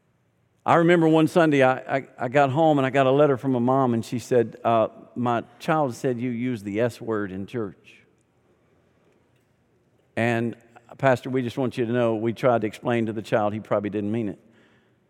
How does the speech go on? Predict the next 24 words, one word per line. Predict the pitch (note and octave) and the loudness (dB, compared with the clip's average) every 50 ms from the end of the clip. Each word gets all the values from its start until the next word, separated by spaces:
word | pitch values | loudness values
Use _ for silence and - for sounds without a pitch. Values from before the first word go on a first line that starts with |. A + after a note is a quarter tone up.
| _ _ _ _ _ _ _ _ - | _ _ _ _ _ _ _ _ -10
I'm | A#2 B2+ B2+ | -8 -6 -6
thinking, | - B2+ G#2+ G#2 E2 D#2 | -6 -6 -6 -8 -10 -12
"The | - - _ - | -14 -18 _ -12
S | C#3 D#3 F#3+ - - - | -10 -10 -10 -10 -12 -16
word?" | B2 - - - - - - - _ _ _ _ _ _ _ _ _ _ _ _ _ _ _ _ _ _ _ _ _ _ _ _ _ _ _ _ _ _ _ _ _ _ _ _ _ _ _ _ _ _ _ _ _ _ _ _ _ _ - | -20 -20 -20 -20 -20 -20 -20 -20 _ _ _ _ _ _ _ _ _ _ _ _ _ _ _ _ _ _ _ _ _ _ _ _ _ _ _ _ _ _ _ _ _ _ _ _ _ _ _ _ _ _ _ _ _ _ _ _ _ _ -8
Well, | - G#2+ A2 - - | -4 -4 -4 -2 -2
I'm | A2+ D3+ G3 | -2 0 0
not | F#3+ F#3+ F3 | 0 0 0
gonna | D#3 B2 A2+ | 0 -2 -2
tell | - - E3 E3+ | -2 -2 0 2
you | D#3+ C#3+ | 2 2
what | C3+ B2 D2+ | 2 2 0
word | G#2+ G#2+ A2+ A#2+ B2+ C#3+ D#3 C#3 - | 2 2 2 2 2 2 0 -2 -4
came | - C#3+ C#3 D3 C#3 C3 | 0 2 2 4 4 2
to | B2 | 2
my | A2+ G#2+ G2 | 2 2 2
mind. | G2+ G2+ G#2 G#2+ G#2+ A2+ B2+ C#3+ F3 G3+ G#3 G3+ - - - - - - _ - - - E4 - - - G#4+ - - - - - - - - - - _ _ _ _ - | 2 2 2 2 2 2 2 0 0 -2 -4 -6 -8 -14 -20 -20 -20 -20 _ -20 -20 -20 -20 -20 -20 -20 -20 -20 -20 -20 -20 -20 -20 -20 -20 -20 -20 _ _ _ _ -4
And | B2 C3 C#3 | -2 0 0
I'm | C#3+ C3+ | 0 -2
surely | A2 - - - - - - G#3+ A#3+ A#3+ G#3+ F#3 D#3+ C#3 B2+ B2 B2 - | -4 -6 -10 -14 -14 -8 -4 2 4 6 8 8 8 6 6 4 4 4
I | - A#2+ B2+ | 4 4 4
didn't | A#2+ A#2+ A#2 A2+ A2+ | 4 2 0 0 -2
say | G#2 - - A#2+ A2 A2+ | -4 0 0 2 2 2
that. | G2+ A2 G#2+ A2 A2+ A#2 A#2+ - | 0 0 0 0 0 0 -2 -4